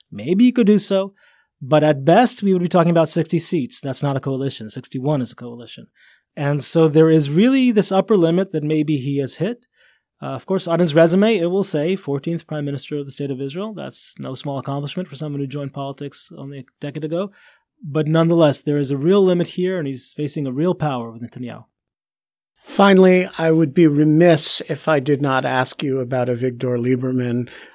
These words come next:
Speaker 2: uh, my absolute favorite Israeli politician,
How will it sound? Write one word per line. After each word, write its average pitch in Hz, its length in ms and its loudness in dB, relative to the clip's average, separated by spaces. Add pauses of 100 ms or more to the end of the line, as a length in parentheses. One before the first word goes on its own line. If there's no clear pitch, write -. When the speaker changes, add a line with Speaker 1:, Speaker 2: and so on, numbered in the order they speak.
Speaker 2:
uh, 113 280 0
my 123 640 0 (200)
absolute 151 600 0
favorite 135 440 2
Israeli 123 460 0
politician, 127 880 -2